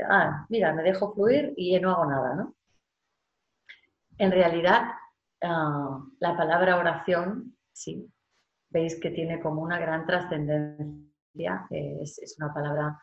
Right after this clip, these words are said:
muy bonita, ¿verdad? Que nos puede llevar de, en contacto con, con, con la religión. Y, y en realidad para mí tiene una sintonía preciosa por su etimología. Me gusta mucho el tema de la etimología de las palabras para darnos cuenta de dónde vienen.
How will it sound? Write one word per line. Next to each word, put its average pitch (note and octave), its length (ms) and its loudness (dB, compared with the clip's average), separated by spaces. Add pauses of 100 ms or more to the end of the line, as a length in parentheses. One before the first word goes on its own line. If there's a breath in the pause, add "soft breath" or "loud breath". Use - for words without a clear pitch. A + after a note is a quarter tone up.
muy - 380 -2
bonita, F3 380 0
¿verdad? F3+ 260 -6
Que A3 80 -8
nos D#3+ 180 -8
puede D#3+ 200 -2
llevar D#3 360 2 (340)
de, - 180 -8
en D#3+ 100 -6
contacto D#3 580 -2
con, D3 580 -6
con, D3 460 -6
con D#3+ 160 -4
la D3+ 140 0
religión. D#3 680 -4 (460)
Y, E3 460 -4
y F3+ 80 0
en F3+ 100 2
realidad F#3 480 2
para A3+ 220 0
mí F#3+ 180 -4
tiene G3+ 600 -4
una F#3+ 240 0
sintonía F#3 600 -2
preciosa E3+ 560 -4
por E3+ 160 -4
su D#3 180 -6
etimología. D3+ 840 0 (200)
Me D#3+ 100 -4
gusta F3 240 2
mucho F#3 300 2
el F3+ 160 0
tema G3+ 240 2
de - 80 -2
la D3+ 100 2
etimología D3+ 560 0
de E3+ 80 6
las D#3 200 2
palabras D3+ 460 0
para C#3+ 200 0
darnos D#3 240 -4
cuenta D#3 280 -6
de D#3 120 -2
dónde D#3 240 -4
vienen. D3+ 360 -4